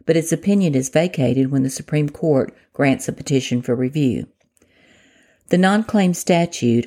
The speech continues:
Art Code Ann Section twenty-eight fifty one oh one, provides, A. Statute of non-claim. One, all claims against a decedent's estate shall be forever barred as against the estate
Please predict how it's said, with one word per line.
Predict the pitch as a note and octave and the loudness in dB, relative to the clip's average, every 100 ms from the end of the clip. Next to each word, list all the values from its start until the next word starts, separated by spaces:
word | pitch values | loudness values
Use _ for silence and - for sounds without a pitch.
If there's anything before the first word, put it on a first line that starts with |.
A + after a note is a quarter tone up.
| - | 0
Art | D3 - | -2 -2
Code | - D#3 C#3+ | -2 0 0
Ann | - B2+ C3 | 2 2 0
Section | - C3 - C3 | 0 -2 -2 -8
twenty-eight | - D#3+ D#3 C#3 B2 - - | -2 -2 0 2 2 0 -4
fifty | C#3 - C3+ | -4 -2 -4
one | B2+ B2+ A#2+ | -2 0 0
oh | |
one, | A#2+ D#3+ D3 B2 C3+ _ | -2 -2 0 -2 -6 _
provides, | - D3+ C3+ A#2 - - - _ _ _ _ _ _ - | -6 -2 0 -2 -8 -10 -10 _ _ _ _ _ _ 2
A. | E3+ - - - _ _ _ | 2 2 -4 -12 _ _ _
Statute | - E3+ E3+ - F3+ | 0 2 2 0 -4
of | E3+ | 0
non-claim. | D#3 D3 D3 - D#3 C3 - - - _ _ _ _ _ _ _ | 0 0 -2 -4 -2 -2 -2 -10 -18 _ _ _ _ _ _ _
One, | D#3 E3+ D3+ - - - _ _ _ - | -4 0 0 0 -4 -8 _ _ _ 0
all | E3+ G3+ | 0 0
claims | - G3+ F3 E3 | 0 0 2 0
against | D3 C#3 D3 - | -2 0 -2 -2
a | C#3 | -4
decedent's | C#3+ - D3 D3+ E3+ | -2 0 -2 -2 -4
estate | - - - C#3+ B2 - - _ _ _ | -6 -4 -2 0 0 -4 -12 _ _ _
shall | - E3 | -2 0
be | D#3 E3+ | 2 0
forever | E3 D#3 D#3+ F#3+ | 0 0 0 -2
barred | F3+ F3 D#3+ C#3 C3+ | -2 0 2 2 0
as | C3+ | -2
against | C3+ C#3+ - - | -2 -2 -4 -6
the | E3 | -6
estate | E3+ - D3 A#2+ A#2 | -4 -2 0 0 -2